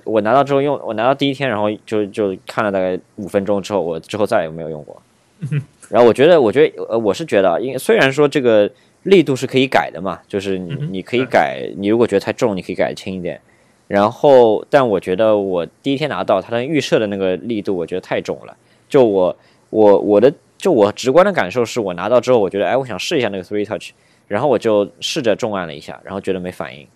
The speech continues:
Speaker 1: 然后我就觉得，哎，这个three Touch 是不是没开啊？然后我再进去，我再进去之后看了一下，哎，three Touch 是开的呀。然后我再回到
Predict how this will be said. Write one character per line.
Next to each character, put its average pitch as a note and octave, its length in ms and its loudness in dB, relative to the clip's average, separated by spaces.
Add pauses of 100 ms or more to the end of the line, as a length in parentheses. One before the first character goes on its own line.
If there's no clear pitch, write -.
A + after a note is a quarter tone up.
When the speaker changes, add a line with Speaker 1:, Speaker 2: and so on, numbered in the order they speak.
(680)
Speaker 1:
然 A2+ 140 0
后 C#3 340 6 (280)
我 B2+ 180 -2
就 D3+ 80 -10
觉 D3 100 4
得， A#2 80 4
哎， D#3 180 6
这 - 120 -6
个 E3+ 200 0
three F3 240 -4
Touch E3 120 -4
是 - 140 -8
不 C3 60 -4
是 G#2+ 60 -8
没 F#2+ 160 -6
开 C#3 320 0
啊？ G#2 200 -4 (500)
然 A2 160 2
后 D3+ 60 4
我 A#2 100 6
再 C3 100 2
进 C#3 160 -4
去， G#2+ 380 -4 (240)
我 A2 100 -6
再 B2+ 80 0
进 D3+ 160 -4
去 C3 100 -4
之 B2+ 120 -4
后 B2+ 280 4 (300)
看 - 180 -2
了 A#2+ 60 -2
一 - 20 -8
下， G#2 100 2
哎 B2+ 180 -4 (100)
，three E3+ 160 -2
Touch D#3 220 -6
是 B2 100 -8
开 C#3+ 260 0
的 C#3+ 80 -4
呀。 E2+ 160 -6 (400)
然 A2+ 140 -4
后 D#3 60 0
我 A#2 100 2
再 B2 180 4
回 G#2+ 220 0
到 A#2+ 300 4